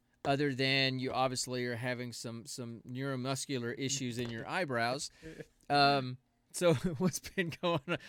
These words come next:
Speaker 1: What's weather like up there, man, in the Great White North?
Speaker 2: Um, well, first off, it's not the Great White North. That's Canada.
Speaker 1: Yeah, well, I, work with me, dude. It's close.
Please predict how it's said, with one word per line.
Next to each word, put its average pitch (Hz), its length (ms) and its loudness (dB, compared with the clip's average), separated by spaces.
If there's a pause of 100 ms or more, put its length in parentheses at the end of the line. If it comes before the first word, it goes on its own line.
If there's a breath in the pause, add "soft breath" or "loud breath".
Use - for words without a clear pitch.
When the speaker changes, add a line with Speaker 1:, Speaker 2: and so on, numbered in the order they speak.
(160 loud breath)
Speaker 1:
What's 220 200 0
weather 233 280 8
like 196 200 8
up 165 140 2
there, 160 180 8
man, 151 300 2
in 160 100 -4
the 151 60 -4
Great 143 240 0
White 135 240 -2
North? 120 300 -6 (480)
Speaker 2:
Um, 156 640 0 (1080)
well, 131 120 0
first 160 280 -4
off, 117 160 0
it's 117 220 -6
not 127 160 -4
the - 60 -16
Great 107 200 0
White 101 220 -4
North. 107 460 -6
That's 107 240 -4
Canada. 127 600 0
Speaker 1:
Yeah, 156 220 -12
well, 214 400 -6
I, 175 200 -6 (1080)
work 131 200 -6
with 113 160 -8
me, 101 100 -10
dude. 98 320 -8 (240)
It's 135 160 -8
close. 101 480 -8